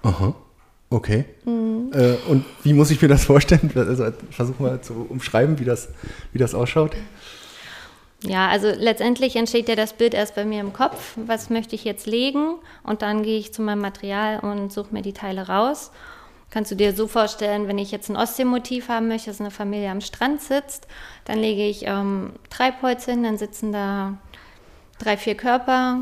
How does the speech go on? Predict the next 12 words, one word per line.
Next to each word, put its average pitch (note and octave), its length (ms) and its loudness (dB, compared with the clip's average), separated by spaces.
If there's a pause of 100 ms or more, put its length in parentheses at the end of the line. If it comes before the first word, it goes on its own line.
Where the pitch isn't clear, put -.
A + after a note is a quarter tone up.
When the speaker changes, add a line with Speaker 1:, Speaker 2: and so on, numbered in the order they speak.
Speaker 2:
mach A3 160 -2
die - 120 -10
Köpfe C#4+ 360 -4
drauf A#3 720 -6
und G#3 160 -6
dann G3 160 -6
kommt G3+ 240 -6
da G3 80 -6
noch F#3+ 200 -8
ein G#3 100 -4
Boot, C4+ 420 4 (400)
Speaker 1:
Ja. F2+ 140 -18